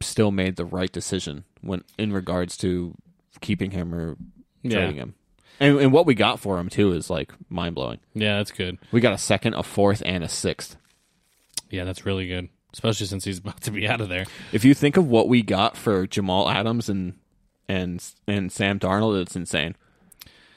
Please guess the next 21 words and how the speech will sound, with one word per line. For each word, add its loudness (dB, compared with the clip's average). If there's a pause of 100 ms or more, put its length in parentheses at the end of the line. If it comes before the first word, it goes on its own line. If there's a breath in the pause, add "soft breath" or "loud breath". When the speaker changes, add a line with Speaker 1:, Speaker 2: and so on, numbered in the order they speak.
(100)
Speaker 1:
We 4
got, 4
we 6
got 4
two 6
firsts, 2
a 0
second, 0
a -8
fourth, 2 (460)
and, -6 (160)
no, 0
two 6
fourths 0
and -4
a -8
sixth, -6 (400 soft breath)
and 2
a 0
starting 0
safety. -4